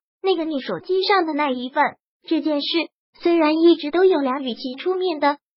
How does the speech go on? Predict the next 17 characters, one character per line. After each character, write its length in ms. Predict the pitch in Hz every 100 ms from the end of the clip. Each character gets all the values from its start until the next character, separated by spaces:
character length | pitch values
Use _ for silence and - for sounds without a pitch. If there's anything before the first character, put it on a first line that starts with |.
| _
可 160 | - 302
他 160 | 302 320
要 160 | 330
怎 160 | 311 269
么 100 | 247
做， 260 | 240 285 285
要 220 | 320 330
注 180 | 330 311
意 160 | 285
什 160 | 254 240
么， 100 | 240
可 180 | 254 262
都 180 | 294 294
是 160 | 294
梁 260 | 269 233 302
远 220 | 466 381
山 200 | 302 392